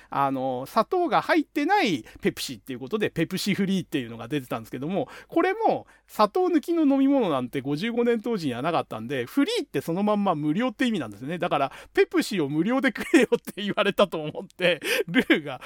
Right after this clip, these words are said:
「うちには無料のものなんて置いてねえよ」って、「ちゃんとしたもの頼めよ」って、何回も何回も、あの、突っ返されるんですね。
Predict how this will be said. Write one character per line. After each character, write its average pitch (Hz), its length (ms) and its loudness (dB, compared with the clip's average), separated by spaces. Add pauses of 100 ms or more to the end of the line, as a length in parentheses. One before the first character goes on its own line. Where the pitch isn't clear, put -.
(200)
「う 175 120 -2
ち 320 200 0
に 349 120 6
は 175 160 4
無 160 160 -2
料 240 200 4
の 247 120 4
も 240 120 4
の 247 80 6
な 175 120 4
ん 139 60 -8
て 139 80 -10
置 156 120 -2
い 208 80 -2
て 220 140 4
ね 262 160 4
え 311 40 8
よ」 - 160 2
っ - 20 -20
て、 - 220 -8
「ち - 140 -12
ゃ 254 100 0
ん 294 80 -2
と 330 100 4
し - 120 -10
た 277 100 6
も 262 140 -4
の 175 120 -6
頼 170 160 -8 (140)
め - 100 -8
よ」 139 120 -6
っ - 20 -20
て、 - 220 -4 (280)
何 320 240 0
回 - 240 2
も 175 200 -2
何 208 180 2
回 226 220 -4
も、 160 260 -6 (360)
あ - 240 -2
の、 190 120 0
突 - 140 -14
っ - 40 -20
返 - 120 -4 (100)
さ 240 120 2
れ 254 120 0
る 196 80 -6
ん 120 60 -12
で 113 80 -16
す 110 60 -20
ね。 123 140 -14